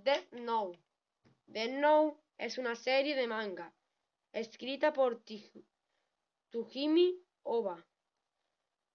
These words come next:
e ilustrada por Takeshi Obota, Obata, y cuya serie animada fue dirigida por Tetsuro Araki.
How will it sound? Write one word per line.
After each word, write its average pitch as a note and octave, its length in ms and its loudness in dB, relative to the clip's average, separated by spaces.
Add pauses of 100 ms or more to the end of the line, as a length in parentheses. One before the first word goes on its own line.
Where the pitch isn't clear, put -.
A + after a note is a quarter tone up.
e A#3 140 -2
ilustrada A#3 680 -2
por B3 320 -2 (260)
Takeshi C#4 680 0 (960)
Obota, A#3 580 -4 (920)
Obata, G#3 500 0 (500)
y A#3+ 180 -4
cuya A#3+ 280 0
serie B3+ 300 4
animada A#3 420 2
fue B3+ 220 0
dirigida A#3+ 520 0
por A#3+ 400 -2 (400)
Tetsuro D4 680 -2 (360)
Araki. A3 580 -2